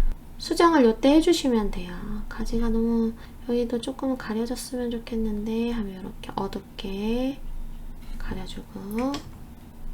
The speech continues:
하면서 내 그림 화폭에 그려지고 있는 나무를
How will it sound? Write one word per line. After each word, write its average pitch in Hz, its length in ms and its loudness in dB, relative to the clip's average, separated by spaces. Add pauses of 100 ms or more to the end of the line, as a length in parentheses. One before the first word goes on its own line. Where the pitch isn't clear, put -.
(420)
하면서 277 580 2 (1120)
내 220 160 2
그림 220 420 6
화폭에 285 500 10
그려지고 233 480 4
있는 196 260 0
나무를 180 840 -4